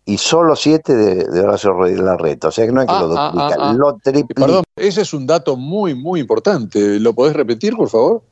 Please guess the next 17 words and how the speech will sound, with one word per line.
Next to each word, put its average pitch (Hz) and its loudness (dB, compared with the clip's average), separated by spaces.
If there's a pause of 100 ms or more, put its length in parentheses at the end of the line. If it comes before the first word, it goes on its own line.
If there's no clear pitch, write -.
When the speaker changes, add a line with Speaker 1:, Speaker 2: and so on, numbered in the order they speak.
(100)
Speaker 1:
Sí, 156 4
ve-, 117 2
eh, 107 -2
Patricia 147 2
Bullrich 160 4
era, 123 4
creo 135 2
que 123 2
era 123 2
veinte 123 0
coma 120 0
ocho 139 0
contra 90 0
siete 131 0
de, 73 -4
de 87 -4
Larreta. 85 -4